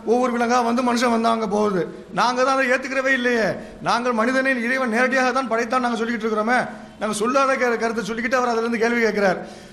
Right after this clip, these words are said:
அப்படி டைனோசரஸை ஏன் படைத்தார் என்றாலும் அவர் படைப்பார். மனிதனுக்கு தேவையானதையும் படைப்பார், தேவையில்லாதையும் படைப்பார்.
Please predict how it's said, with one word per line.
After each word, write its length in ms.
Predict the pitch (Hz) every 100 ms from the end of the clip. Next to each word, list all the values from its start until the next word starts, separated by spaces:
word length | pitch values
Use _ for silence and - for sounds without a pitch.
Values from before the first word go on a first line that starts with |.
| -
அப்படி 300 | 208 262 254
டைனோசரஸை 640 | 214 262 277 262 247 254
ஏன் 140 | 247 233
படைத்தார் 380 | 226 233 226
என்றாலும் 320 | 214 208 240 302
அவர் 220 | 285 233
படைப்பார். 380 | 240 233 226 - - - - - - - - -
மனிதனுக்கு 460 | - 220 277 277 247
தேவையானதையும் 640 | 196 240 262 247 226 233 233
படைப்பார், 420 | 226 185 233 277
தேவையில்லாதையும் 600 | 233 247 247 226 214 226
படைப்பார். 600 | 202 196 196 196 226